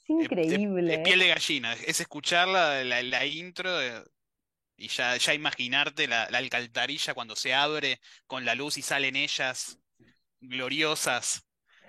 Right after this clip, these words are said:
Speaker 2: y te van nombrando a cada una, es, la verdad que es, es, es como la imagen de la infancia de uno y como, es como muy fuerte y, y queda como muy grabada y, y la música... Eh, inmediatamente pones a cantarla en la cabeza y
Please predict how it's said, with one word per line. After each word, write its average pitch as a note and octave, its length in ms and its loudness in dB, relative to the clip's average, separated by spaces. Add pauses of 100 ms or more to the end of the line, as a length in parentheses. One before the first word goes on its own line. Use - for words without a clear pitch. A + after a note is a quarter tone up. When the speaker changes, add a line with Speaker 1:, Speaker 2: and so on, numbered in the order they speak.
(140)
Speaker 2:
y A#2+ 100 -14
te - 80 -8
van C3 160 -2
nombrando C3 480 -2
a A#2+ 60 -2
cada B2+ 260 0
una, C3+ 400 -4
es, - 80 -12
la G2 140 -8
verdad G2 240 -2
que A#2 220 0
es, - 280 -12 (580)
es, A#2+ 200 -4
es C3+ 60 -4
como B2 200 -8
la A2+ 80 -2
imagen C3+ 340 -4
de A#2+ 80 -4
la A2+ 60 -4
infancia B2+ 400 -4
de A2+ 100 -2
uno D3 280 -6
y G#2+ 220 -4
como, G2 260 -20 (400)
es G#2 100 -14
como A2 160 -12
muy A#2 160 -10
fuerte D3+ 340 0
y, B2 80 -4
y A2 300 -4
queda C3+ 220 0
como A2+ 160 -10
muy C3 140 -4
grabada C3+ 380 2
y, C3 160 -4
y A2+ 100 -10
la G2+ 120 -6
música... A#2 600 -4
Eh, G2+ 260 -10 (640)
inmediatamente C3 880 -2 (160)
pones A2+ 220 -8
a A2+ 40 -6
cantarla A2 280 -4
en A2+ 60 -4
la G#2+ 80 -4
cabeza B2+ 460 0
y G2+ 280 -4